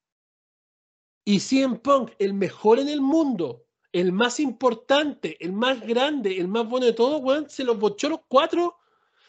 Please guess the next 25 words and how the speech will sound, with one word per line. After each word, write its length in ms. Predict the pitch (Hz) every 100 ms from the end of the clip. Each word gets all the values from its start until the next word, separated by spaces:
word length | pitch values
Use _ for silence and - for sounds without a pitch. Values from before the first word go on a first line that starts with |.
| -
Y, 220 | 226 220 185
y 60 |
vergüenza 680 | 180 180 151 147 196 247 -
ajena, 400 | 226 - 170 190
po, 100 | 208
weón, 300 | 196 214 226
dio 120 | 220
la 100 | 240
lucha 300 | 233 240 269
culiá 220 | 247 226 262
que 100 | 247
dio, 220 | 240 302
¿cachai? 340 | 214 254 285 - - -
Y 80 |
no 120 | 185 254
solamente 520 | 320 254 262 - 269
eso, 300 | 330 202 - - - _
todo 280 | - 294 311
lo 140 | 294 285
demás 300 | 269 277 277
que 120 | 269
hizo 600 | 277 277 - 320 330 _ _ _
fue 460 | - 254 277 285 240
vergüenza 460 | 220 226 254 -
ajena. 400 | 214 285 254 185